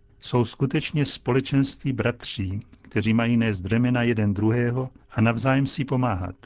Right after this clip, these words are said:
Toto společenství kněží je dnes důležitější více než kdy jindy. Právě aby se člověk nepropadl do izolace, osamocení a do svých smutků, je důležité, abychom se pravidelně navzájem stýkali.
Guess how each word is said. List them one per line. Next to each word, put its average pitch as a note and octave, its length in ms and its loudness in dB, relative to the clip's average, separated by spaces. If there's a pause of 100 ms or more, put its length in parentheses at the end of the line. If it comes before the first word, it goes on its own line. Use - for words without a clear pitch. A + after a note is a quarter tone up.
(220)
Toto A2+ 240 -2
společenství C3+ 800 0
kněží A2 440 0
je G#2+ 100 2
dnes G#2+ 240 0
důležitější B2 920 -2
více A#2 400 -4
než A2+ 220 2
kdy G#2 160 -2
jindy. G2 400 -2 (540)
Právě A#2+ 360 2
aby A2+ 160 0
se G#2+ 160 -2
člověk B2+ 480 0
nepropadl A#2 600 0
do A2 180 -4
izolace, A2 720 0 (380)
osamocení G#2+ 960 0 (120)
a - 80 -4
do A2 120 0
svých A2+ 260 -2
smutků, B2 640 0 (340)
je A#2+ 120 6
důležité, C#3+ 600 0
abychom C3+ 400 0
se C3+ 200 -2
pravidelně C3+ 680 0
navzájem A#2+ 540 0
stýkali. F#2+ 640 -2